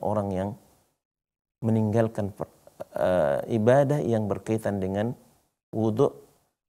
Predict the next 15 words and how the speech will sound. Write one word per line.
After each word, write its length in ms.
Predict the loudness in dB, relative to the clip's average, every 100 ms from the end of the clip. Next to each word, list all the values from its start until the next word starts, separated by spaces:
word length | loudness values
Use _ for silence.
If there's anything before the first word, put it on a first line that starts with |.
| -4
atau 280 | -2 2 2
yang 240 | 2 0
disyaratkan 480 | -2 -2 -2 -2 -6 -4
padanya 320 | -2 -2 -4
wudu. 240 | -6 -10 -14 -18 _ _ _ _ _ _ _ _ _ _ _ _
Misalkan 400 | -2 0 2 4
orang 240 | 4 2
yang 80 | 0
meninggalkan 480 | -2 0 -2 -2 -6
salat. 320 | -4 -4 -6 -12 _ _ _ _ _ _ _ _ _ _ _ _ 2
Bukan 320 | 6 8 8
hanya 400 | 8 8 8 8
dia 160 | 8 8
berdosa 800 | 8 6 6 8 8 8 4 6
dari 480 | 6 8 6 4